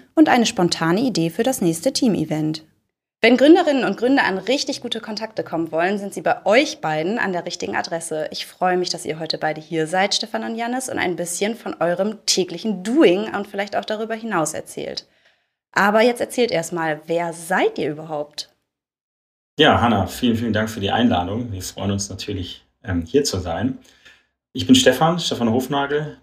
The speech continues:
Speaker 2: bin, äh, zweiunddreißig Jahre alt und seit mittlerweile sechs Jahren bei P W C und, äh, in den sechs Jahren immer so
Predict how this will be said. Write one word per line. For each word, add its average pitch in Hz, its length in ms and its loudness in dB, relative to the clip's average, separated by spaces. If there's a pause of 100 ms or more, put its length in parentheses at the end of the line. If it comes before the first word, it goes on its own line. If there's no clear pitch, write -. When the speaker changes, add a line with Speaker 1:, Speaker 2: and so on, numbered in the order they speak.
Speaker 2:
bin, 110 300 0
äh, 101 340 0
zweiunddreißig 107 560 -2
Jahre 117 260 0
alt 120 440 -6
und 98 320 -2
seit - 640 -4
mittlerweile 98 480 0
sechs 104 260 -4
Jahren 131 300 2
bei 131 100 -2
P 147 180 -10
W 143 120 -6
C 160 340 -4 (220)
und, 101 260 -6
äh, 101 140 0
in 110 80 -2
den 110 100 0
sechs 101 240 -4
Jahren 98 220 4
immer 107 180 -2
so 101 260 -4